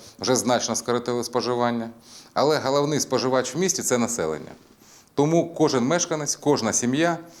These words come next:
також повинна скоротити споживання води на тридцять-сорок відсотків. І не треба думати, що саме вас відсутність води може не торкнутися.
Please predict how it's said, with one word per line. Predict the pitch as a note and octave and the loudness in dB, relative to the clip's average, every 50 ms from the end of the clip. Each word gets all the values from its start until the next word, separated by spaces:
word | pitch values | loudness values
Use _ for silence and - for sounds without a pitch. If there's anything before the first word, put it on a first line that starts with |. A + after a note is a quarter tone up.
| - - - _ - | -20 -20 -12 _ -4
також | - - - D#3 C#3+ - | -2 0 2 2 2 2
повинна | - - C3+ C3+ E3+ G3 E3+ B2+ - - - - | 2 0 2 2 2 2 0 0 -4 -8 -10 -8
скоротити | - - - - C3 C3 C3+ C3+ D3 A2+ G#2 - | -4 -4 -2 0 2 2 2 2 0 -4 -4 -6
споживання | - - G2+ F#2 G2+ G#2+ A#2+ A#2 A2+ G#2+ G#2+ | -4 -4 -4 -2 0 0 0 0 2 0 0
води | A2 A2+ C#3 C#3 | 0 0 0 0
на | A#2+ G2+ | 0 0
тридцять-сорок | - A#2 G#2 - F#2+ E2+ - G2 F#2+ F#2 - - | 0 -2 -2 -2 -4 -4 -2 -2 -2 -2 -4 -6
відсотків. | F2+ - - F2+ D#2 - - - - - - _ - - _ _ _ _ _ _ _ _ _ _ - - A2 | -8 -8 -6 -8 -8 -10 -12 -20 -20 -20 -20 _ -20 -20 _ _ _ _ _ _ _ _ _ _ -10 -4 0
І | |
не | A2+ C3 | 0 0
треба | B2+ - C#3+ C3+ A#2+ B2+ | 2 2 0 2 2 2
думати, | B2+ C#3+ F3 E3 C3 - - - | 2 2 2 2 2 0 -2 -6
що | - - A#2 | -6 -4 -2
саме | - - C3+ B2+ B2 A#2+ G#2+ - - - - - | 0 0 2 2 2 0 -2 -2 -6 -16 -14 -8
вас | F#2 F#2 C3 D3 D#3+ D#3 - A2+ | -2 2 4 4 4 2 0 -2
відсутність | G2 F#2+ - - B2+ A#2+ A2 G2 F2 - - | -4 -6 -4 -6 -6 -4 -4 -4 -4 -4 -4
води | G#2+ G#2+ C3 | -2 -2 0
може | A2+ F#2+ G2 F#2 G2 | 0 0 -2 -2 -2
не | F#2+ F2+ | -4 -4
торкнутися. | - - - - - E2 D2 C2+ C#2 - - | -6 -8 -10 -10 -12 -12 -10 -10 -12 -12 -12